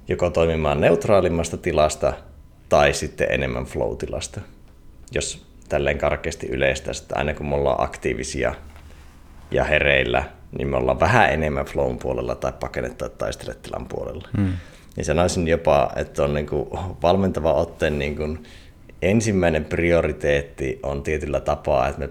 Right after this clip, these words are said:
Speaker 1: toimittais mahdollisimman vähän pakene- tai taistele-tilasta käsin, koska se ei ole kenenkään etu.
Speaker 2: Mm.
Speaker 1: Et silloin,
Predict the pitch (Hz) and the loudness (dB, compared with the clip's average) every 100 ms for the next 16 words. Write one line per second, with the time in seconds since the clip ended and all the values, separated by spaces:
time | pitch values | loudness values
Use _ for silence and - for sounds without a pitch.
0 | - 78 73 71 - 87 87 98 80 76 | -4 -4 -4 -6 -8 -4 -2 -2 -2 -6
1 | 67 67 73 67 - - 58 60 - 64 | -4 -4 -4 -4 -6 -6 -6 -6 -8 -8
2 | - 60 - - - - - - - 50 | -4 -4 -6 -12 -12 -10 -10 -12 -8 -8
3 | - 50 - - - - - - - - | -6 -8 -10 -18 -20 -20 -20 -20 -20 -8
4 | - 64 - 78 - - - - 71 69 | -4 -4 -2 -2 -2 -6 -6 0 2 0
5 | 67 - - 65 62 65 64 - 64 - | -2 -6 -6 -6 -6 -4 -4 -4 -8 -8
6 | - - - - - 104 92 80 - - | -12 -12 -18 -10 0 2 2 -2 -8 -10
7 | - 67 71 64 | -6 -4 -4 -6